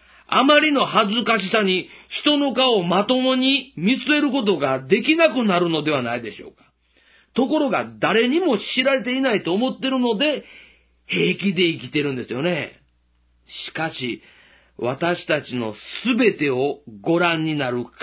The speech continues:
神がおられます。私たちの人生の裏も表も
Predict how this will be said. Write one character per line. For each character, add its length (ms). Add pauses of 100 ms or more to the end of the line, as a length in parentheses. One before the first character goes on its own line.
神 260
が 300 (300)
お 80
ら 140
れ 100
ま 160
す。 180 (1000)
私 360
た 140
ち 100
の 200
人 320
生 140
の 300
裏 300
も 200
表 340
も 240